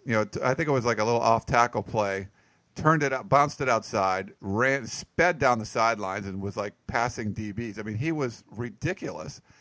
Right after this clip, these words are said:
And it seems to happen every day in practice. I mean, has Carroll talked about that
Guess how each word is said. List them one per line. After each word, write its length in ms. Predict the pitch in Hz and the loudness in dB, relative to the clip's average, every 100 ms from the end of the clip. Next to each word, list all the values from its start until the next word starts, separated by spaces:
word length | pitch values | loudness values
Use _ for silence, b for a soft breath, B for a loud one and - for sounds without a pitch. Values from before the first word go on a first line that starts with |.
| b b _ 139 | b b _ -2
And 100 | 151 | 0
it 80 | |
seems 220 | 147 196 170 | -2 -6 -2
to 80 | 147 | 2
happen 360 | 175 175 123 113 - | 2 0 -2 -4 -2
every 260 | 143 151 | -2 -2
day 240 | 147 143 139 | -4 -2 -2
in 140 | 120 | -2
practice. 380 | 123 139 143 107 | -2 -2 -4 -6
I 40 | |
mean, 80 | 104 | -6
has 100 | 104 | -6
Carroll 380 | - 156 160 151 | -4 -2 -2 -2
talked 300 | 147 139 139 | 0 0 -2
about 260 | 151 151 147 | -4 -4 -2
that 180 | 151 | -4